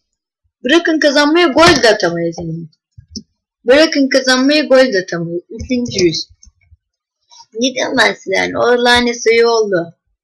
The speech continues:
Gol. İşte bu ya. Aa, o saniye gelince full kaleci duracağım.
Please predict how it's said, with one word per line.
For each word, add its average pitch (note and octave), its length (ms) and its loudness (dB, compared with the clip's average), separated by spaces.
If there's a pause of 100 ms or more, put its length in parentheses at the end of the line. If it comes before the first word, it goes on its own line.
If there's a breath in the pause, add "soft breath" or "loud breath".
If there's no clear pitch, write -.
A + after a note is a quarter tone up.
(3500)
Gol. C4 220 6 (680)
İşte E4 380 -4
bu F4 80 0
ya. F#3+ 320 -2 (960)
Aa, C4+ 400 4
o - 20 2
saniye D4 500 4
gelince C#4+ 360 0
full C4+ 260 -8
kaleci A#3 400 0
duracağım. F3 380 -2